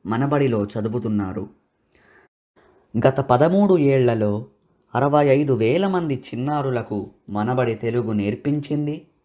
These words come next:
నేర్పిస్తోంది. అమెరికాలో ముప్పై ఐదు రాష్ట్రాలలో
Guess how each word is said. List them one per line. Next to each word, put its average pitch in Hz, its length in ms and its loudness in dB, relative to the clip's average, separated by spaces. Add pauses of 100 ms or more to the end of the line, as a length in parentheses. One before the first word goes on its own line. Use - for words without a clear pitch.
(160)
నేర్పిస్తోంది. 113 920 -4 (1080)
అమెరికాలో 175 640 4
ముప్పై 156 420 0
ఐదు 170 240 2
రాష్ట్రాలలో 135 880 0